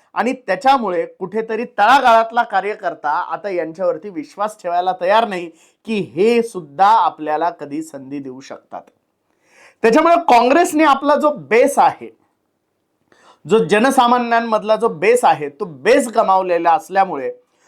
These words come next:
काँग्रेसकडे तुम्ही बघा, आपल्याला कार्यकर्ते दिसत नाही, ग्राउंड लेवलवरती लोकांमध्ये राहणारे, लोकांमध्ये जगणारे, लोकांच्या प्रश्नांसाठी लढणारे. आणि तो बेसच नसल्यामुळे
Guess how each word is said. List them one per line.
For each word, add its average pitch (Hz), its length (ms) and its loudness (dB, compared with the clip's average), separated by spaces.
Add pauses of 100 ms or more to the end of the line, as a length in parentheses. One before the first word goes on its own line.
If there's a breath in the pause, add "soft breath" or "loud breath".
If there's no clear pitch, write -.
(220)
काँग्रेसकडे 214 680 0
तुम्ही 185 260 -6
बघा, 143 300 -2
आपल्याला 175 640 0 (340)
कार्यकर्ते 269 680 0
दिसत 233 300 -12
नाही, 247 160 -14
ग्राउंड 202 360 -2
लेवलवरती 202 600 -8 (120)
लोकांमध्ये 190 640 -4
राहणारे, 165 520 -4
लोकांमध्ये 170 580 -10
जगणारे, 170 540 -6 (340 soft breath)
लोकांच्या 226 540 -2
प्रश्नांसाठी 226 760 -8 (100)
लढणारे. 147 480 -6 (1300 loud breath)
आणि 285 280 2
तो 320 140 0
बेसच 247 560 0
नसल्यामुळे 233 680 -4